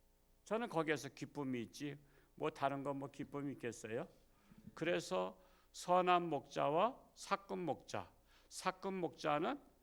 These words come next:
버리고 위기에 처했을 때 버리고 자기만 살겠다고 간다라는 것입니다. 그래서 양은 목자를 잘 만나는 것도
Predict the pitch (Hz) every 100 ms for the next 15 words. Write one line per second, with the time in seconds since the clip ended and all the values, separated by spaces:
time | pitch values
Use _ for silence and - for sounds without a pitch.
0 | _ _ _ - - 139 131 135 120 -
1 | - 120 156 165 175 165 160 151 - 156
2 | - 180 240 - _ _ - 147 160 170
3 | 196 233 - - - - 135 151 156 156
4 | - 139 131 123 120 120 165 240 - -
5 | _ - 139 135 135 131 120 110 - 107
6 | 104 104 101 - _ _ _ - 165 190
7 | 175 185 151 139 147 123 165 - - _
8 | - 123 156 - 156 151 170 170 - 139
9 | 143 127 131 131 123 123 - 214 247